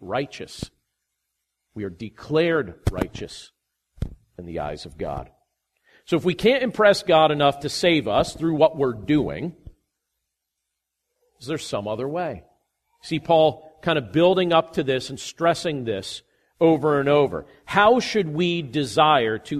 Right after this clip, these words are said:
experience salvation, a clear conscience, and a right relationship with our Creator? How is that facilitated? How can we experience salvation, a clear conscience,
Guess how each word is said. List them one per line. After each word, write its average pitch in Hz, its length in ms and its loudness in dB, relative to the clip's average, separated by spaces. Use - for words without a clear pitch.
experience 135 720 -4
salvation, 135 880 -4
a 147 140 4
clear 190 460 0
conscience, 170 880 -4
and 143 120 0
a 139 60 0
right 123 460 0
relationship 131 840 -4
with 120 240 -8
our 98 300 -8
Creator? 107 580 -10
How 202 260 0
is 240 100 -6
that 233 260 2
facilitated? 202 840 -4
How 214 180 4
can 254 160 0
we 233 160 0
experience 196 580 0
salvation, 147 680 0
a - 100 -10
clear 220 340 -4
conscience, 156 720 -8